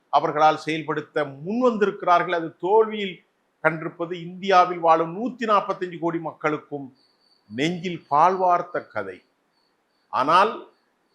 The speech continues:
இந்தியாவினுடைய ஒற்றுமை, இந்தியாவினுடைய வல்லமை, இந்தியாவினுடைய அணு ஆயுதல் பரவலாக்கம், இந்திய கண்டுபிடிப்புகள், இந்தியாவுடைய நாலரை, ஃபோர் பாயிண்ட் ஃபைவ்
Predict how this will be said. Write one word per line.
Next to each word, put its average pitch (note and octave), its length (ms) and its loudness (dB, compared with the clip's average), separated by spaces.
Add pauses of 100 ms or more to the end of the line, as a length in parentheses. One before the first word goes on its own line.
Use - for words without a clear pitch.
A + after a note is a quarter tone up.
(140)
இந்தியாவினுடைய D#3 760 0
ஒற்றுமை, G3 800 -6
இந்தியாவினுடைய D3+ 680 0
வல்லமை, F3+ 720 -2
இந்தியாவினுடைய D3+ 840 0 (300)
அணு F3 320 2
ஆயுதல் F3 420 0
பரவலாக்கம், F3+ 760 0 (120)
இந்திய F3 400 -8
கண்டுபிடிப்புகள், F#3 1000 -6 (360)
இந்தியாவுடைய E3 680 2
நாலரை, D#3+ 720 2
ஃபோர் E3+ 260 0
பாயிண்ட் E3+ 380 0
ஃபைவ் E3 320 -2